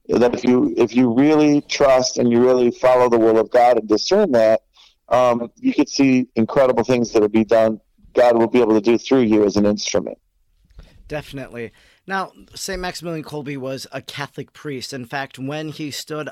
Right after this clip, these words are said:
Speaker 2: up to the S S officer, that's what he says. He says, "I'm a Catholic priest." I think we need the story of Maximilian Kolbe, much like we needed the story of Father Patrick Peyton that came out, uh, in movie theaters in the movie Pray,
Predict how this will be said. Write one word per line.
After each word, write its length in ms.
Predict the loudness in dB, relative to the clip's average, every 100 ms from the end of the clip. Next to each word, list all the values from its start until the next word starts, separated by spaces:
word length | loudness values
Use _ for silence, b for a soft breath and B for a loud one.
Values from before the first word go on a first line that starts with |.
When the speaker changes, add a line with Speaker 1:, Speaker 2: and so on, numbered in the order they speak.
| -14
Speaker 2:
up 200 | -14 -14
to 100 | -18
the 160 | -16 -14
S 220 | -14 -14
S 200 | -14 -12
officer, 420 | -14 -16 -18 -16
that's 340 | -16 -16 -18
what 160 | -16 -14
he 100 | -14
says. 340 | -14 -14 -14
He 80 | -18
says, 240 | -20 -20 -20
"I'm 260 | -16 -14 -14
a 60 | -16
Catholic 420 | -18 -18 -20 -20
priest." 580 | -18 -16 -16 -18 -18 _ _ _ _ _ _ _ _ _
I 120 | -14
think 240 | -12 -14 -10
we 140 | -8
need 280 | -6 -8 -10
the 120 | -10
story 440 | -12 -12 -12 -10
of 100 | -12
Maximilian 640 | -12 -14 -14 -14 -12 -12 -14
Kolbe, 400 | -14 -12 -12 -12
much 240 | -12 -12
like 220 | -14 -14
we 100 | -12
needed 300 | -12 -10 -12
the 100 | -14
story 380 | -16 -12 -12 -12
of 100 | -14
Father 300 | -14 -14 -14
Patrick 440 | -14 -16 -16 -20
Peyton 440 | -16 -16 -14 -14 -12
that 260 | -14 -16
came 240 | -16 -16 -14
out, 320 | -14 -16 -20 b b b b
uh, 300 | -16 -12 -14 -14
in 280 | -14 -14 -14
movie 260 | -14 -14
theaters 440 | -14 -14 -14 -14 -14
in 100 | -14
the 60 |
movie 300 | -14 -14 -14
Pray, 580 | -18 -18 -12 -10 -10 -12